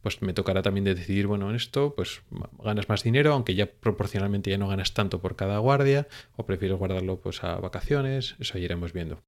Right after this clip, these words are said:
También es cierto que eso ahora con la pandemia es otra cosa diferente. Cuando esto, esto vaya pasando y dispongas más de tu tiempo libre, pues igual aprovechas más tu tiempo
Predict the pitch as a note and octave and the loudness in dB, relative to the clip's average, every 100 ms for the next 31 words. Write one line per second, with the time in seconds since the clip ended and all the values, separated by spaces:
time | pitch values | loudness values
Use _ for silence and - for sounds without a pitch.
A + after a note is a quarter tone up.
0 | _ _ _ - G2+ G#2 - G#2+ A2+ G2+ | _ _ _ -6 -2 -2 -2 -2 -2 -2
1 | - G#2 E2+ F#2 F#2 G2 F#2+ G2 G2+ G#2 | -4 -4 -2 -2 -2 -2 0 0 0 0
2 | G#2+ G#2 - - - F#2+ F#2 G2 G#2+ G2+ | 0 0 -2 -6 -8 -6 -4 -2 0 0
3 | F2+ F#2 D#2+ E2 - - - - - - | -2 -2 -4 -8 -10 -12 -10 -8 -8 -4
4 | G2 - G#2 G2 G2+ G#2+ - A#2 A2+ A2+ | -4 -2 -2 0 0 0 0 2 2 0
5 | - - - - G#2+ F#2+ - G2 F#2+ G#2 | -4 -20 -20 -8 -4 -2 -2 0 0 0
6 | G2 F#2+ G2 G2+ F#2+ G2+ G#2 A2 A2 F#2+ | 0 0 -2 -2 2 2 4 2 2 0
7 | - F#2 F2+ F#2 D2 - - - - - | 0 -2 -2 -4 -4 -14 -20 -18 -8 -4
8 | - F2 - F2+ F2 - F2 A2+ A2+ A2+ | -2 -2 -4 -6 -6 -6 -2 0 2 0
9 | A2 A2+ A2+ | -2 0 -2